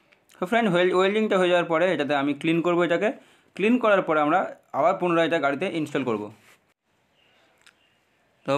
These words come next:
ফ্রেন্ড দেখো, দুজনের মধ্যে যত ভুল বোঝাবুঝি ছিল সমস্ত কিছু মিটিয়ে দুজনের মধ্যে একটা ভালো সম্পর্ক তৈরি করে দেওয়া হয়েছে। দুজনের মধ্যে এত সুন্দরভাবে welding করে দেওয়া হয়েছে যে দুজনের মধ্যে ভবিষ্যতে আর কোনো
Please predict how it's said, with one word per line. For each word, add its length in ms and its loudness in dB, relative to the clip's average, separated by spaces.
ফ্রেন্ড 280 0
দেখো, 260 0
দুজনের 380 -2
মধ্যে 340 0
যত 180 0
ভুল 200 2
বোঝাবুঝি 520 2
ছিল 140 -2
সমস্ত 300 -2
কিছু 200 -2
মিটিয়ে 400 2
দুজনের 380 0
মধ্যে 200 0
একটা 160 -4
ভালো 160 -2
সম্পর্ক 300 -2
তৈরি 220 0
করে 180 0
দেওয়া 200 2
হয়েছে। 280 0
দুজনের 300 0
মধ্যে 180 0
এত 100 -8
সুন্দরভাবে 720 0
welding 320 2
করে 180 2
দেওয়া 180 4
হয়েছে 320 0
যে 140 0
দুজনের 340 2
মধ্যে 200 0
ভবিষ্যতে 440 -2
আর 60 0
কোনো 180 -2